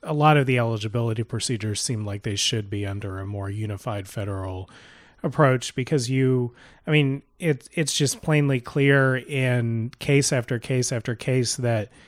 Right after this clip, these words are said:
right now those tools are ripe for being used by political parties to help shape their own electorate. Um, you know, it, it starts with,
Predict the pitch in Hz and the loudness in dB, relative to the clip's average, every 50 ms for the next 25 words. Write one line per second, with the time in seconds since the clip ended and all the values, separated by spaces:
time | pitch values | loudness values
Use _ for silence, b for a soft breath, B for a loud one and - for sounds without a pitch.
0 | b b b b b _ - 302 196 143 135 143 151 156 165 160 143 143 135 131 | b b b b b _ -12 -8 -2 2 4 4 4 4 2 2 2 2 2 2
1 | 120 127 127 127 120 - - - 143 131 123 123 120 113 107 101 - - 135 120 | 2 2 2 2 2 0 -2 -2 0 0 2 0 0 -2 -2 -4 -6 -6 -4 -2
2 | 113 110 107 104 107 113 120 120 113 - - - - 131 113 107 120 117 113 110 | -2 -2 -2 -2 -2 0 0 0 -2 -4 -8 -8 -6 -6 -4 -4 -2 -2 -2 -2
3 | 110 113 113 113 113 107 - - 113 104 101 - - 123 107 104 - - 113 - | -4 -4 -2 -2 -4 -4 -4 -6 -6 -6 -6 -6 -6 -6 -6 -6 -8 -10 -8 -6
4 | 120 110 107 113 113 110 - - 104 104 104 101 104 - - 117 113 - - 113 | -4 -4 -2 -2 -4 -4 -4 -6 -6 -6 -6 -6 -6 -4 -4 -4 -6 -6 -6 -6
5 | 107 110 113 110 110 107 110 117 110 - 139 123 120 117 113 - B B B B | -4 -4 -4 -4 -4 -4 -4 -4 -2 -2 0 0 2 0 -2 -4 B B B B
6 | B B B B B B _ - 160 127 117 110 104 104 101 101 104 - - - | B B B B B B _ -8 -4 -2 -2 -2 -2 -4 -6 -8 -10 -10 -12 -12
7 | 349 226 160 135 123 120 113 110 120 - - 165 143 120 - - 151 135 131 131 | -8 -6 -4 -2 -2 -2 -4 -4 -8 -8 -4 -4 -2 -2 -2 0 2 2 2 0
8 | 117 - - 131 127 123 117 - - | -2 -4 -6 -4 -4 -4 -4 -6 -14